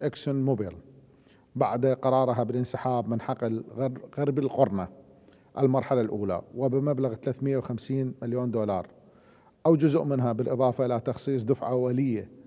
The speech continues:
بقيمة ميتين وخمسين مليون دولار بحسب مقدار الاستحواذ لتغطية حصة شركة نفط البصرة في برنامج العمل والموازنة لسنة عشرين اثنين وعشرين، وتعزيزها بحسب المستجدات.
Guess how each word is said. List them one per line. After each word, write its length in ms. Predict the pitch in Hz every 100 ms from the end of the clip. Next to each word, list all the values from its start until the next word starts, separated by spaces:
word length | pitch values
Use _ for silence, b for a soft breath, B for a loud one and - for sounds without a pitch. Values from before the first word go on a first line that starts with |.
| B B -
بقيمة 400 | 127 143 135 131 -
ميتين 300 | 127 135 123
وخمسين 480 | - 117 - 127 123
مليون 400 | 120 120 120 120
دولار 380 | 117 113 110 - B B B B -
بحسب 380 | 139 175 165 135
مقدار 460 | 131 127 139 135
الاستحواذ 680 | 127 117 120 - 131 123 110 - - b b b b b
لتغطية 500 | 131 120 131 117 131 -
حصة 280 | 127 - 123
شركة 420 | - 131 117 120 -
نفط 240 | 135 -
البصرة 500 | 143 107 - - 87 - - - b b b
في 160 | - 135
برنامج 560 | 123 120 135 131 117 110
العمل 380 | - 104 85 95 - -
والموازنة 680 | 131 127 127 127 113 120
لسنة 380 | 113 - 120 110 - - B B B
عشرين 480 | 120 120 123 120 120 - -
اثنين 260 | 151 143
وعشرين، 380 | 98 92 90 90 - _ b b b b b b
وتعزيزها 720 | 143 117 107 117 143 127 127
بحسب 380 | 123 117 120 127
المستجدات. 800 | 113 107 117 101 107 95 90 -